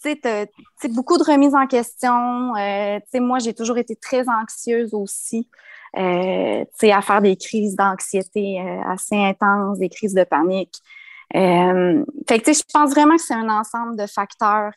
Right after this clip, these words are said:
qui m'a amenée, euh, à développer, euh, mon trouble alimentaire. Mais, tu sais, ça a été à différents degrés aussi, tu sais. C'était pas, euh, tu sais, à l'adolescence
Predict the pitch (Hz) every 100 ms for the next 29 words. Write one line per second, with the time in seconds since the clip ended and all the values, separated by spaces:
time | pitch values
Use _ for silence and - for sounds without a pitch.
0 | _ - 208 214 220 202 190 196 202 208
1 | 214 _ _ _ _ - 190 180 - 196
2 | 190 196 196 190 220 214 202 180 60 50
3 | 50 - - 208 196 196 220 202 190 196
4 | 170 165 190 190 - _ _ _ 214 214
5 | 294 294 247 220 277 262 214 - 226 214
6 | 214 196 214 208 226 202 202 - 220 -
7 | 240 226 220 _ _ _ _ _ _ _
8 | _ _ _ _ _ _ - - - -
9 | - - 202 - 254 254 247 233 214 185
10 | 110 - 294 247 214 208 208 - 262 269
11 | 269 - - -